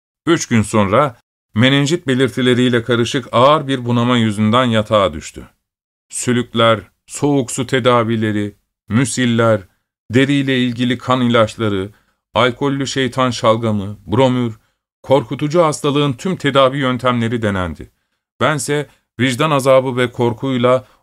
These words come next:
umutsuz bir cesaretle savaştım. Belki bu hayvan benim zulmümün kurbanı olduğu için.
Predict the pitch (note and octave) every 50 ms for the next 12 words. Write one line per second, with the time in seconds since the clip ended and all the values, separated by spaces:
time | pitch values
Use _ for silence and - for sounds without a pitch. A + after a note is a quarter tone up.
0 | _ _ A#2+ C3+ D#3+ D#3 C#3 - - G3+ G3+ E3 C3 C#3 C3+ A#2+ A2+ B2 A#2+ -
1 | C3 A#2+ A#2 A2+ A2 G#2 - D#2+ D2+ - - E2 D#2+ D#2 D2+ - - - - -
2 | - _ _ _ _ _ _ _ _ _ _ _ _ C3 C#3 C#3 B2 - C#3+ A#2+
3 | C#3 D3+ C#3+ C3+ C3 B2 C3 C3 C3 A#2 B2 B2+ C#3+ D3 C3+ A2 B2+ C3 B2+ B2
4 | B2 C3 C3 B2 - - C3 A2+ A#2 B2 B2 A#2+ B2 A#2+ A#2 A2+ A2 G2+ A#2 A2+
5 | G#2 F#2+ E2 - - D#2 C#2